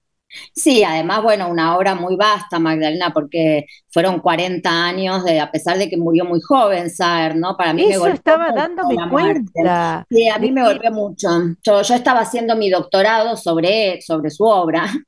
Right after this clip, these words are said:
Speaker 2: No me
Speaker 1: cuando murió.
Speaker 2: digas.
Speaker 1: Sí, sí, y me habían dado una beca porque tenía que ver con cómo él representa la historia y cómo se ha representado en las novelas latinoamericanas, y me habían dado una beca para ir a Berlín al Instituto Iberoamericano a
Speaker 2: Ay,
Speaker 1: leer.
Speaker 2: conozco el Instituto Iberoamericano.
Speaker 1: Sí, no.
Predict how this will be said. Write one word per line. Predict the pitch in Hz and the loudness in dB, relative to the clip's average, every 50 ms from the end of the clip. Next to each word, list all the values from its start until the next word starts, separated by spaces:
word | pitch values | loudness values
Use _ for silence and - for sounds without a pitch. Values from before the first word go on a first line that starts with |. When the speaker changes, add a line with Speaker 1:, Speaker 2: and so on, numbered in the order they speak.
| - - 311 | -8 -2 0
Speaker 2:
No | 339 403 | 0 2
me | 392 | 2
Speaker 1:
cuando | - - - 254 320 381 427 - | 0 0 0 0 0 0 0 0
murió. | - - - 175 | -2 -2 0 0
Speaker 2:
digas. | 160 151 147 190 185 180 185 190 196 - _ _ _ _ _ _ - | 2 2 2 2 0 0 -2 -4 -6 -10 _ _ _ _ _ _ -2
Speaker 1:
Sí, | 233 202 208 208 214 214 | 0 2 2 2 2 0
sí, | 208 233 220 | 0 -2 -2
y | 220 208 | 0 2
me | 196 | 2
habían | 190 170 180 190 202 214 220 202 | 2 2 2 0 0 0 0 0
dado | 214 240 226 226 240 226 | -2 0 0 0 0 0
una | 220 196 165 165 | 0 0 0 -2
beca | 170 196 208 214 208 214 196 - | 0 0 -2 -2 0 -2 -2 0
porque | - 156 - - 151 147 | -2 -4 -4 -2 -4 -2
tenía | - 156 175 180 190 190 | -2 0 0 0 0 0
que | - 170 | 2 2
ver | 165 175 185 196 | 2 2 0 0
con | - 190 180 165 | 0 -2 -2 0
cómo | - 170 165 165 165 | 0 0 0 0 0
él | 170 175 | 0 0
representa | 180 185 170 - 170 165 - 175 170 165 - 190 | 0 -2 -2 -2 -4 -4 -2 -2 -2 0 2 2
la | 196 | 2
historia | 208 208 - - 180 170 170 175 175 175 160 | 2 0 0 0 2 2 2 2 2 0 0
y | - | 0
cómo | 165 160 165 | 0 0 -2
se | 156 - 165 | 0 0 0
ha | 160 | 0
representado | 165 156 131 151 143 160 156 151 160 160 170 | 0 -2 -2 -4 -2 0 0 0 2 0 0
en | 165 | 0
las | 151 156 | 0 0
novelas | 165 156 160 165 165 165 165 165 | 0 0 0 0 0 0 0 0
latinoamericanas, | 156 151 - 165 156 156 151 156 156 151 160 - - 175 180 180 180 190 202 220 233 - - - - - - - - | -2 -2 -2 0 0 2 2 2 2 0 0 0 0 -2 -2 -2 -2 -2 -4 -4 -6 -8 -14 -18 -20 -18 -20 -16 -6
y | - 160 156 | 0 2 4
me | 165 165 165 | 4 4 4
habían | 147 151 170 170 180 180 | 2 2 0 0 0 0
dado | 180 180 185 185 | 0 0 0 0
una | 185 180 | 0 -2
beca | 180 180 - 220 214 214 | -2 -2 0 0 0 0
para | 156 156 | 0 0
ir | 175 165 | 0 0
a | 143 | 0
Berlín | 156 185 175 170 180 185 196 208 | 0 0 -2 -2 -2 -4 -2 -2
al | 208 190 | 0 0
Instituto | 165 160 - 160 156 175 160 190 185 | 0 -2 -2 -2 -2 0 2 2 2
Iberoamericano | 180 170 165 156 147 147 143 151 151 - 190 180 165 160 143 135 131 - | 4 4 2 2 0 0 0 -2 -2 0 0 0 0 0 -2 -4 -4 -4
a | - 135 143 147 156 214 330 392 440 | -4 -2 0 0 0 2 2 2 0
Speaker 2:
Ay, | 466 | 0
Speaker 1:
leer. | - - | -2 -4
Speaker 2:
conozco | - 170 160 160 160 165 180 214 247 262 247 - - 196 | -4 -4 -2 -2 0 0 0 0 0 -2 -2 -2 -2 -2
el | 180 170 | -2 -2
Instituto | 175 165 - 160 151 202 214 - | -4 -8 -8 -10 -10 -8 -6 -2
Iberoamericano. | 240 208 208 190 185 175 170 175 170 165 165 165 - 240 202 180 196 208 214 214 208 185 | 2 2 4 4 4 2 2 0 0 0 0 0 2 2 2 2 2 0 -2 -2 -4 -6
Speaker 1:
Sí, | 175 | -6
no. | 175 175 170 160 | -4 -4 -4 -4